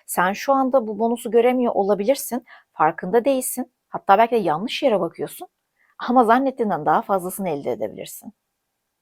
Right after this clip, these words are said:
Böyle bir fırsat var elinde. Ben böyle bir enerji alıyorum direkt buradan. Ve bakış açını geliştirmen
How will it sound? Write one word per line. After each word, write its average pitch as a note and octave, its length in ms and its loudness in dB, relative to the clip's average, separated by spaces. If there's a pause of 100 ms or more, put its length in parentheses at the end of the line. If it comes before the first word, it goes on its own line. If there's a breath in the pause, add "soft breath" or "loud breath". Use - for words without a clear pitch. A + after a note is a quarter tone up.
(120)
Böyle C4 180 2
bir A#3+ 80 -6
fırsat G#3+ 520 -4
var C#3 100 0
elinde. G#2+ 520 -8 (1200)
Ben G#3+ 200 4
böyle A#3+ 160 4
bir F#3+ 80 2
enerji D3 380 -4
alıyorum B2+ 260 -6
direkt C3+ 280 -10
buradan. A2+ 320 -10 (400 loud breath)
Ve F#3 180 2
bakış F#3+ 340 -4
açını B3 300 -2
geliştirmen D3 840 -8